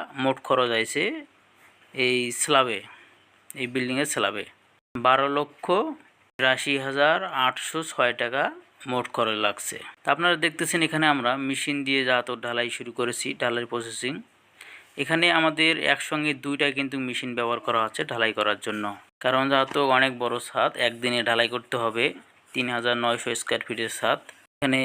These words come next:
একদিনে ঢালাই করতে গেলে দুইটা মেশিন ছাড়া হবে না, তাই এখানে আমরা দুইটা মেশিন দিয়ে ঢালাই শুরু করে দিয়েছি। এবং আপনারা দেখতেছেন আমরা কিন্তু এই বিল্ডিংটা দুই সাইড দিয়ে ঢালাই শুরু করছি, এ, দুই মাথা থেকে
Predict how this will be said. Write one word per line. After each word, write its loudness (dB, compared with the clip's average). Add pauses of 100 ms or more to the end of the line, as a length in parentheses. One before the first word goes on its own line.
(160)
একদিনে 2
ঢালাই 2
করতে -2
গেলে 4 (320)
দুইটা 0
মেশিন -2
ছাড়া 2
হবে -2
না, -4 (1120)
তাই 4
এখানে 2
আমরা 4 (120)
দুইটা 0
মেশিন -4
দিয়ে 0 (220)
ঢালাই -4
শুরু -12
করে 2
দিয়েছি। 0 (760)
এবং 0
আপনারা 4 (200)
দেখতেছেন 2
আমরা 4
কিন্তু -4 (280)
এই -4
বিল্ডিংটা 2 (160)
দুই 2
সাইড 2
দিয়ে 2
ঢালাই 2
শুরু -8
করছি, -8 (1040)
এ, -6 (280)
দুই 2
মাথা 2
থেকে 0